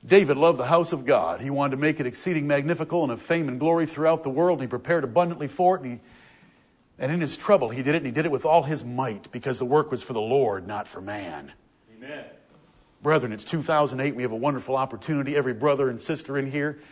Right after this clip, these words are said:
Speaker 1: according to the Word of God, is a living stone, a living stone in the temple of God. We love each one of them. We pray for the ministry. We pray for the assemblies. We participate. We promote.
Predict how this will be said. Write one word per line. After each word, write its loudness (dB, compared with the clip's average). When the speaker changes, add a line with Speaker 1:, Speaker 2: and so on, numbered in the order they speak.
Speaker 1:
according -2
to -4
the 0
Word 0
of -2
God, 4
is 0
a 0
living -2
stone, -4
a -6
living -2
stone -2
in -4
the -8
temple -4
of -2
God. 0
We -4
love 0
each -4
one 2
of 0
them. 2
We -6
pray 0
for -6
the 0
ministry. -2
We -6
pray 2
for 2
the -2
assemblies. 0
We -4
participate. 0
We -6
promote. 2